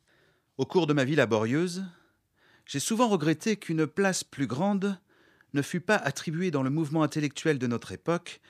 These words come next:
à l'étude du mystère qui enveloppe les origines de l'humanité. À mesure que mon esprit s'éclairait par la culture scientifique, je souhaitais plus ardemment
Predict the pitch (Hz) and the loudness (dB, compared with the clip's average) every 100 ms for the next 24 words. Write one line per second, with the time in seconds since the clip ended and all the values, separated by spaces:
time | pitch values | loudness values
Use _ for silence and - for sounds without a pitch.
0 | - _ _ _ - 139 156 - 180 139 | -20 _ _ _ -2 0 0 0 -4 -2
1 | 160 165 - - 220 175 - - 147 135 | 0 0 0 2 2 2 -4 -4 0 0
2 | 113 170 180 - - 127 110 120 120 127 | 0 0 0 -4 -8 -6 -2 -2 -2 -2
3 | 156 120 113 110 101 98 196 160 _ _ | -2 0 0 0 0 -4 -6 -8 _ _
4 | _ _ _ _ _ _ - 180 202 175 | _ _ _ _ _ _ 0 2 2 2
5 | 220 - 165 165 185 - - 190 - 175 | 0 2 2 4 2 0 -4 -2 -2 -4
6 | - 165 156 151 139 120 117 - 156 - | -2 0 2 0 2 0 0 -2 -4 -4
7 | 147 - - 120 120 196 - 240 233 - | -4 -2 -4 -4 -4 -6 -4 -6 -6 -16
8 | _ _ _ _ _ _ _ - 208 - | _ _ _ _ _ _ _ -4 -4 0
9 | 240 233 247 202 - _ - 202 190 240 | 0 2 0 0 -4 _ -8 -4 0 2
10 | 185 156 160 165 175 113 | 2 0 2 2 2 0